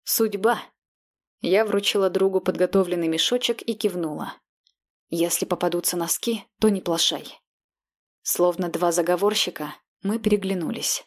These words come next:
а потом каждый направился к своему посту. Кир в кусты, я же стянула туфли и пиджак, оставшись в лёгкой блузочке и штанах. Также распустила волосы, чтобы выглядеть беззащитней, и, подойдя к воде,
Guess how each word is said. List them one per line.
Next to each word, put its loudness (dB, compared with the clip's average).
а -6
потом -2
каждый 0
направился 0
к -6
своему 0
посту. -4
Кир 0
в -10
кусты, 0
я 2
же 0
стянула -2
туфли 0
и 0
пиджак, -2
оставшись 0
в -4
лёгкой 2
блузочке 0
и -2
штанах. -4
Также 2
распустила 0
волосы, 0
чтобы 0
выглядеть -2
беззащитней, 0
и, 0
подойдя 2
к -12
воде, 0